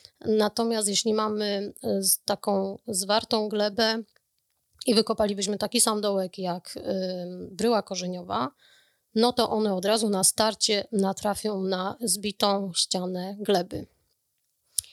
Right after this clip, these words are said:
E, sadzimy oczywiście rośliny na tym samym poziomie, na którym roślina rosła w doniczce.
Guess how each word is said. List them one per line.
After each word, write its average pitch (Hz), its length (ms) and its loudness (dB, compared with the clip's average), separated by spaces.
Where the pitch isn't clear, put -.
E, 196 220 4
sadzimy 311 460 6
oczywiście 226 520 2
rośliny 196 600 2
na 220 220 4
tym 277 140 2
samym 226 260 2
poziomie, 196 560 2
na 254 120 0
którym 226 340 0
roślina 208 640 2
rosła 190 320 2
w 220 40 -6
doniczce. 240 600 2